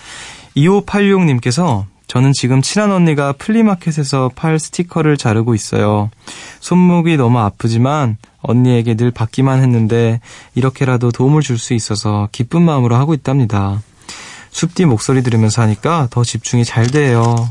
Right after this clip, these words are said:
이렇게 보내주셨네요. 어, 가위질하는 거 이제 또 은근히 힘들 텐데, 음, 자기 일도 아니고 또 남의 일을 이렇게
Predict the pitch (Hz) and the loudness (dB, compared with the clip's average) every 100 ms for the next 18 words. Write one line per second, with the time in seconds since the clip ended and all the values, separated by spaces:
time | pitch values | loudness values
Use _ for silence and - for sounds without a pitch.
0 | 117 - - - 110 - 117 120 110 98 | -8 -20 -18 -12 -10 -2 0 0 -2 -2
1 | 95 98 - - - - - - - 120 | -2 -4 -10 -20 -20 -18 -18 -18 -6 0
2 | 123 127 127 127 127 123 - - _ _ | 2 4 4 4 2 0 -6 -20 _ _
3 | _ _ _ _ _ - - 151 196 190 | _ _ _ _ _ -12 -2 2 2 2
4 | 180 175 165 135 135 147 123 131 139 156 | 2 2 2 0 0 0 0 2 2 4
5 | 196 190 175 135 113 117 127 107 104 104 | 4 2 2 2 2 2 0 0 -2 0
6 | 107 101 101 113 - _ - - - 117 | 0 0 -2 -6 -12 _ -20 -16 -4 0
7 | 123 120 113 101 104 101 104 98 107 123 | 2 2 2 2 0 -2 -2 0 2 2
8 | 113 101 - 101 | 0 0 -2 -6